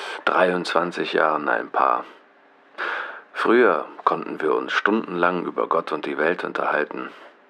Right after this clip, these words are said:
Aber in letzter Zeit sitzen wir immer häufiger voreinander und haben uns nichts zu sagen. Mich stört das. Wie können wir denn unsere Kommunikation wieder ankurbeln?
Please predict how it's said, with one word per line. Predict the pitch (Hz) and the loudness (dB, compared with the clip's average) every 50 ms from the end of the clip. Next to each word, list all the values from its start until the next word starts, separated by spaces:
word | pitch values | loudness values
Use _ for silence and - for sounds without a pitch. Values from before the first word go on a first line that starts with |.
| - - - | -20 -4 0
Aber | 80 78 71 69 76 - 65 | 0 2 2 2 2 2 2
in | 73 80 | 0 0
letzter | 80 87 87 - - - - 50 50 | 0 0 0 0 -2 -2 0 0 0
Zeit | - - - 50 50 50 - - - - - - - | 0 0 2 2 2 2 0 -4 -6 -6 -6 -6 -6
sitzen | - 92 92 - - 92 90 - | -6 -6 -6 -6 -4 -2 0 2
wir | 90 85 - | 2 2 2
immer | - 90 98 95 90 73 | 0 0 2 2 2 2
häufiger | 78 78 85 82 - 87 85 82 78 73 | 2 0 0 0 -2 -2 0 0 0 -2
voreinander | - - 87 80 69 69 71 71 71 73 76 78 78 71 - | -2 0 0 0 0 0 -4 -6 -6 -6 -4 -4 -4 -4 -4
und | - - - - - - - - - _ _ _ _ - | -6 -8 -10 -12 -12 -14 -18 -20 -20 _ _ _ _ -4
haben | - 64 67 - - - | -2 -2 -2 -2 -4 -8
uns | - - - - | -10 -10 -10 -8
nichts | 71 73 - - - - - | -8 -10 -10 -10 -12 -12 -12
zu | - - 76 | -10 -6 -4
sagen. | 78 80 80 76 - - - - - - _ _ _ _ _ _ _ _ _ _ _ _ _ _ _ - - - | -2 0 0 0 -2 -6 -12 -16 -18 -20 _ _ _ _ _ _ _ _ _ _ _ _ _ _ _ -20 -14 -10
Mich | 73 71 71 - | -10 -6 -2 -2
stört | - - - 85 71 - - | 0 0 0 0 -2 -2 -6
das. | - - - - - - - _ _ _ _ _ _ _ _ _ _ - - - - - - - - - - - - - - - - - - - - - | -6 -8 -8 -10 -14 -18 -20 _ _ _ _ _ _ _ _ _ _ -16 -12 -8 -6 -6 -4 -4 -6 -6 -8 -8 -10 -12 -14 -18 -18 -18 -18 -16 -16 -12
Wie | 78 82 92 107 110 | -6 -2 0 0 0
können | 110 - 127 120 123 123 | 2 2 2 2 2 2
wir | 110 110 | 2 2
denn | 110 104 101 101 101 | 4 2 2 2 0
unsere | 87 87 95 90 85 87 82 82 78 73 71 69 - - - | 0 0 0 0 0 0 2 2 0 0 -2 -4 -6 -6 -2
Kommunikation | - 98 95 98 104 101 95 92 - 90 85 - - 98 98 107 113 110 98 87 | 2 2 4 4 2 2 0 0 -2 -2 -2 -2 0 2 2 2 2 0 -2 -4
wieder | 92 85 - 78 73 71 64 62 62 - - - - - | -4 -4 -2 -2 -2 -2 -2 -4 -6 -8 -10 -10 -4 -2
ankurbeln? | - 117 131 - - - - - - - - 60 58 57 - - | 0 0 -2 -2 -4 -4 -4 -4 -6 -8 -8 -8 -10 -10 -12 -16